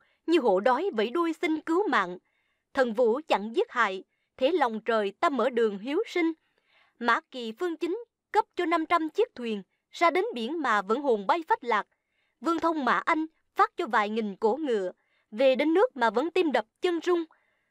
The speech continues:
Họ đã tham sống sợ chết mà hòa hiếu thực lòng, ta lấy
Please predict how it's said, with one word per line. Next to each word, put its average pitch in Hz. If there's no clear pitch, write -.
Họ 226
đã 208
tham 311
sống 349
sợ 208
chết 403
mà 226
hòa 214
hiếu 226
thực 220
lòng, 208
ta 330
lấy 330